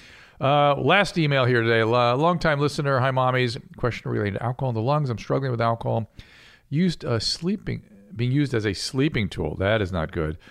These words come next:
I've suffered a rather rough morning expelling last night's sleep aid. With that, I developed rather rough cough with constant clearing of the lungs." Does he mean he vomited? Uh, "long story short, my upchuck is dark yellow and cannot keep anything, I mean anything down. Trying to tie this together. I also,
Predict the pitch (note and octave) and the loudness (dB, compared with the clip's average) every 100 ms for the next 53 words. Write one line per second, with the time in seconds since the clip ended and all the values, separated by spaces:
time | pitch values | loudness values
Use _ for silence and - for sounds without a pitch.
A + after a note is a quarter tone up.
0 | - _ _ A#2+ - B2 A2 A2+ G#2 G2 | -20 _ _ -6 -2 0 2 2 2 2
1 | G2 A#2+ - C3 G#2+ A2 G#2 F2 - A2 | 2 0 -2 -2 0 0 -2 -4 -2 0
2 | G#2+ G2+ G#2 G#2 A2 F#2 - - B2+ - | 0 0 -2 -2 -4 -4 -6 -6 -6 -2
3 | G2 F2+ G2+ - - - - - - G#2+ | 0 2 2 -2 -12 -20 -20 -16 -4 0
4 | B2+ B2 A2+ A#2 A2+ A#2 G#2+ G2+ G#2 A#2+ | 2 2 0 0 0 0 0 2 2 0
5 | - - B2 A#2+ A#2 A2 - A#2 A2 A#2 | -2 -2 2 2 0 -6 -2 -2 -2 -8
6 | - A#2+ A2 G2+ G#2+ A#2+ A2 G#2 A2+ A#2+ | -4 -2 0 0 0 -2 -2 -2 0 0
7 | E2+ F2 F2+ B2 E3 F#3+ D#3+ _ _ - | -2 -2 -2 -2 -2 -4 -8 _ _ -20
8 | - _ - G#2+ G#2 G#2 G#2 B2+ B2+ C3 | -20 _ -4 -2 0 0 0 0 0 -2
9 | - B2 A#2 G2+ - A#2 - - B2 A2 | 0 -2 0 -2 -2 -2 -4 -2 -2 0
10 | G#2+ G2 A2 G#2+ G#2+ A#2 G#2+ G#2+ G2+ G#2 | -2 -2 0 0 0 0 0 0 -2 -4
11 | G#2 G2+ - G#2+ G#2+ G#2+ - G#2 G2 F#2+ | -4 -4 -6 -8 -4 -6 -4 -6 -6 -8
12 | E2 G#2 G#2 G2+ F#2 F#2 F#2 F2+ - - | -6 -4 -2 -4 -4 -2 -2 -4 -12 -20
13 | _ _ A#2+ A2+ G#2 A2 G#2+ F#2+ - B2 | _ _ -4 -4 -2 -2 -2 -4 -4 0
14 | A#2+ A2+ - G2+ G#2 - A2+ G2+ G2 - | 2 0 0 -2 -2 -2 -2 0 -2 -6